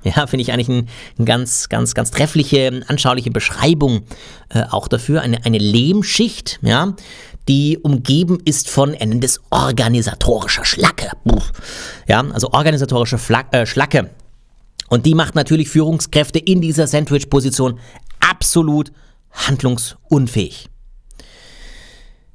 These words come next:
Und das ist auch so, ja. Also wenn wir mal drauf blicken, reflektiert mal, äh, euer, euer eigenes Dasein. Wie erleben wir das? Extrem viele Sachzwänge,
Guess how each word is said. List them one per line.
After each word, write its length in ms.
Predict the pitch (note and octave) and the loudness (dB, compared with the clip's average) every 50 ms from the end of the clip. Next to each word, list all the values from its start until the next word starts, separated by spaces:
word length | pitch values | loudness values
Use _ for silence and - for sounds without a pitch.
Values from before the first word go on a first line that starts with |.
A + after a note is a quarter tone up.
| - _ - - - | -20 _ -6 -2 0
Und 40 | C#3+ | 2
das 120 | D#3 D3+ | 2 2
ist 220 | - G3+ - - - | 0 -2 -2 0 0
auch 180 | C3+ A#2+ - | 0 0 0
so, 260 | - - - A2 G2+ | 0 0 2 2 2
ja. 180 | F#2+ F#2+ A2+ C3+ | 2 2 0 0
Also 120 | C#3+ B2+ | 0 0
wenn 80 | C3+ C3+ | 0 0
wir 60 | C#3 | 2
mal 140 | C3+ B2+ B2 | 0 0 0
drauf 360 | A#2 G#2 A#2 E3 G3+ - - | 0 2 2 0 0 -2 -2
blicken, 520 | - F3 E3+ E3+ E3 D#3+ D#3 D#3 D3+ D3+ C#3 | -2 -2 0 0 0 0 2 2 0 0 -2
reflektiert 580 | - A#2+ - - A2 - - - C3 A#2 - | -2 -2 -2 -2 -4 -2 -2 -2 -2 0 0
mal, 520 | A#2 A#2 A#2 A#2 A#2 A#2 A#2 A#2 A#2 A#2+ A#2+ | 0 0 2 2 0 0 0 0 -2 -4 -4
äh, 160 | A#2+ A2+ A2 A2+ | -2 -2 -2 -2
euer, 460 | A2 A2 G#2 F#2+ G2+ G#2 G2+ G2 G2 - - | -2 -4 -2 -2 -2 -2 -2 -4 -6 -8 -6
euer 160 | F#2+ F#2 F2 | -4 -2 0
eigenes 340 | A2+ D3+ E3+ F3 E3 C#3+ - | 0 2 2 2 0 0 0
Dasein. 1300 | - A#2+ B2 C#3+ D3+ C3+ C#3+ C3+ C3 C3 B2+ B2+ C3 C3 B2+ B2+ A#2+ A2+ A2+ A#2+ B2 B2 B2 A#2+ A#2+ A#2+ | -2 -2 -2 -2 -2 -2 -2 -2 -2 -2 -2 -2 -2 -2 -4 -4 -6 -8 -12 -14 -14 -12 -12 -10 -8 -2
Wie 180 | A#2 A#2+ C#3 | 0 0 2
erleben 340 | B2+ A#2 C3 D3 E3+ D#3+ D#3 | 2 4 2 2 2 2 2
wir 120 | C#3+ C#3+ - | 2 2 0
das? 380 | C3 G#2+ G#2+ C3 - - - | 0 -2 -4 -2 -2 -4 -4
Extrem 540 | - B2 A#2+ - - - D3 D#3+ E3+ F3 E3 | -4 -6 -8 -8 -8 -4 0 2 2 2 2
viele 240 | - D#3 D3+ D3 C3 | 2 2 2 2 2
Sachzwänge, 840 | - D3 C3+ - - - - - C3 B2 B2+ B2+ B2+ B2 B2 B2 A#2+ | 2 0 -2 -2 -2 -2 -2 0 0 0 0 0 0 0 0 -2 -6